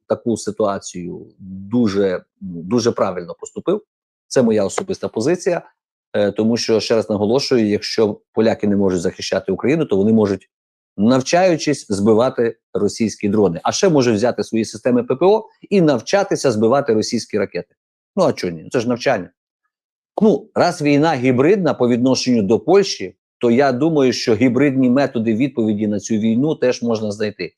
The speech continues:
Але для цього треба, звичайно, добра воля президента, е, Польщі і, звичайно, добра воля прем'єра Польщі і польського народу. Ще раз, друзі, наголошую, в Польщі формується дуже негативна тенденція звинувачення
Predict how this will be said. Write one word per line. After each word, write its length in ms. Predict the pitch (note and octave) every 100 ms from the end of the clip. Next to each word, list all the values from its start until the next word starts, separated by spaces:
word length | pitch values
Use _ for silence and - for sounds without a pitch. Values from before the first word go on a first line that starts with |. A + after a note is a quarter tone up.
| - _
Але 160 | C3 F#3+
для 140 | G3
цього 200 | F3+ F#3+
треба, 280 | E3 E3+ D3+
звичайно, 520 | B2+ C3 - C3+ B2+
добра 300 | A#2 B2 A2+
воля 300 | A2+ A2+ G#2+
президента, 720 | G2+ A2 G#2+ A2 G#2 F#2+ G#2+ - _ _ _ _ _ _ _ -
е, 180 | F#3 F#3
Польщі 500 | E3+ D#3 - F3 F3 _ _ _ -
і, 100 | A2
звичайно, 520 | A2 G#2 C3+ C3 A#2+
добра 320 | G#2 G#2 G2
воля 640 | F#2 G#2 A2 G#2+ G2+ F#2+
прем'єра 440 | E2+ F#2+ G2 D3 D3+
Польщі 380 | D3 C#3+ - C3+
і 180 | A2+ G2+
польського 460 | A#2 G#2+ - G#2+
народу. 380 | G2+ F#2 E2+ D#2+ _ _ _ _ _
Ще 180 | - F#3
раз, 120 | D#3+
друзі, 220 | D#3+ C#3
наголошую, 720 | C3 A#2+ A#2+ D#3 - B2 G2+
в 60 | F#2 _ _ _
Польщі 520 | C#3 D#3+ - D3+ C#3+
формується 540 | C3 B2+ A#2+ C3+ B2+ A#2
дуже 240 | B2+ B2+
негативна 480 | B2+ B2+ B2+ A2 G2+
тенденція 580 | G2+ G2 G#2+ A#2+ - G#2+
звинувачення 640 | G#2+ A2 A2 A2 - G#2+